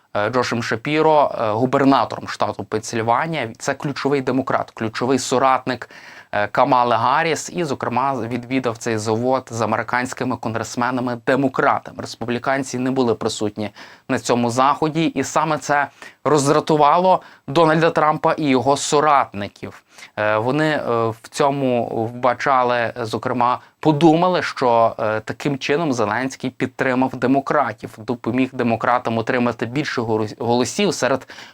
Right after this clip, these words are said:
виборців у Пенсильванії, адже разом з демократами виступив, е, так, е, відвідав цей завод, е, з виробництва снарядів, здійснив спільну фотосесію, але, звісно ж, це не є правдою, адже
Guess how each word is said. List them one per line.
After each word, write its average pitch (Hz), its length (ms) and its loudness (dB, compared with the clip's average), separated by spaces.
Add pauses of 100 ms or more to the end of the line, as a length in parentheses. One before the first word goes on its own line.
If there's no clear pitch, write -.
виборців 151 720 2
у 156 160 0
Пенсильванії, 143 1200 0
адже 107 360 -2 (200)
разом 120 300 0
з 117 60 -6
демократами 123 720 0
виступив, 117 580 -2 (420)
е, 104 120 -4
так, 127 320 0
е, 117 160 -2
відвідав 123 500 0
цей 113 220 -2
завод, 113 440 2 (340)
е, 107 100 0
з 104 80 -6
виробництва 117 680 -2
снарядів, 135 680 -2 (100)
здійснив 117 480 -6
спільну 120 300 -2
фотосесію, 120 720 -2
але, 110 180 -2
звісно 120 360 -4
ж, - 100 -12
це 110 200 -2
не 113 120 -2
є 123 160 0
правдою, 139 520 2
адже 110 300 0